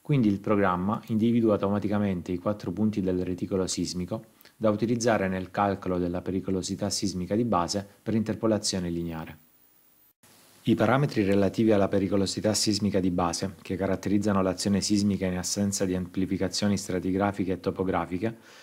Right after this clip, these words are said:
sono forniti nella tabella sottostante per nove valori notevoli del periodo di ritorno T R.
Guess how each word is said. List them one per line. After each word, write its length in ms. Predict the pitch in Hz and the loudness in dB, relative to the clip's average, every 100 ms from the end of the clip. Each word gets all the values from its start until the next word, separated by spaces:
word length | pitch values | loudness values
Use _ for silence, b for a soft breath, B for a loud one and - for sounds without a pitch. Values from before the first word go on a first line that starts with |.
| B | B
sono 260 | - 123 123 | -2 2 2
forniti 500 | 110 120 120 92 95 | 2 2 2 2 0
nella 220 | 92 92 | -2 -2
tabella 400 | 95 101 104 95 | -2 0 2 0
sottostante 720 | 92 95 101 110 98 90 107 | -2 -6 -4 0 0 -2 -8
per 180 | 104 104 | -6 -2
nove 220 | 113 110 | 2 2
valori 340 | 104 107 107 98 | 4 2 2 0
notevoli 500 | 104 104 107 107 107 | 0 0 2 4 2
del 160 | 98 | 2
periodo 380 | - 98 101 92 | 0 0 2 2
di 120 | 90 | 0
ritorno 460 | 90 101 98 95 92 | 0 0 0 0 -4
T 120 | - | -4
R. 360 | 87 80 80 | -6 -6 -8